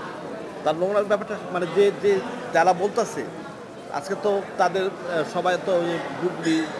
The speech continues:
তার Facebook-এ বা তার সব সন্তানের ছবি সহকারে কী করে দেয়।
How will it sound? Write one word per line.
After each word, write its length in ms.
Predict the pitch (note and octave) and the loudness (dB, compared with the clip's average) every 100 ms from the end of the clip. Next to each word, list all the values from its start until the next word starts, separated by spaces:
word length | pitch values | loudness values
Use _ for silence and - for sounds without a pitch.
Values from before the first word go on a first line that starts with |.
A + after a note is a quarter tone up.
| - - - - | -8 -8 -8 0
তার 140 | E3 D#3 - - | 2 2 -6 -8
Facebook-এ 460 | - D#3+ D#3 D#3 E3 D#3 | -6 -6 -6 -4 -2 0
বা 80 | D3 - | -2 -2
তার 120 | D#3+ | -4
সব 100 | F3 D#3+ - - | -4 -4 -8 -6
সন্তানের 380 | E3+ D#3+ D#3 D3 | -4 -2 -4 -4
ছবি 140 | F3 E3 E3 | -4 -6 -4
সহকারে 260 | D3 C#3+ C#3+ - | -2 -4 -6 -8
কী 80 | D3 | -6
করে 120 | B2+ A2 | -4 -4
দেয়। 160 | G#2 | -6